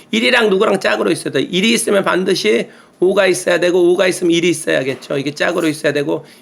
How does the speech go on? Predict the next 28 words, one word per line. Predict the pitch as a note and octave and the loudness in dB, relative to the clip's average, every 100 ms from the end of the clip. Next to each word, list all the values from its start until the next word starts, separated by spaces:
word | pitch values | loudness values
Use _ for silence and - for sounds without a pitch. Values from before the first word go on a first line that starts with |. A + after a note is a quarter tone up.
| _ | _
이랑 | F3+ G3 G#3 G#3+ F#3 - _ _ _ - - - | -4 0 2 2 -2 -10 _ _ _ -20 -16 -4
이가 | G3 G#3+ | 2 2
있으면 | G3+ G3+ F#3 | 2 0 0
사가 | F#3+ F#3+ | 0 0
있어야 | F3+ E3+ E3+ | 0 0 -2
되고, | E3+ F3 | 0 -2
사가 | F3+ G3+ G3 | -2 -2 0
있으면 | F#3 - F#3+ G3 | -2 -2 0 2
이가 | E3 D#3+ | 2 0
있어야겠죠. | D3+ - C#3+ C#3 | -2 -2 -4 -2
이게 | D#3 | -4
짝으로 | D3+ - F3 E3 | -2 -2 -2 -4
있어야 | - E3 | -4 -4
되고, | D#3 F#3 D3+ - - | -2 -4 -8 -10 -2
홀로 | A#3+ B3 | 2 2
서기가 | A#3+ A#3 G#3 G3 | 2 2 2 2
가능한 | F3+ F#3 F#3 E3 | 0 0 0 0
애가 | F3 | -2
삼이죠. | G3 G3 F3 D3 D3+ C#3+ | -2 0 0 0 -2 -6
삼이 | - E3+ D#3 | -14 -10 -8
되겠고, | D3 C#3 C#3 F3 A#2 - _ _ - _ _ - - - - - _ - | -6 -8 -6 -6 -6 -12 _ _ -20 _ _ -20 -20 -20 -20 -20 _ -4
이게 | F#3+ G#3+ | 0 0
가능한 | - A3 A3 A3 | 2 2 2 0
집합 | G#3+ G3+ F3+ | -2 0 2
A의 | E3+ F3+ F3+ F3+ F3 | 4 4 4 2 2
개수를 | E3+ E3+ - D#3 | 0 -2 0 -4
구하래요. | C3 B2 A2+ A2 | -2 -2 -2 -4
그래서, | B2+ - C#3 | -6 -4 -6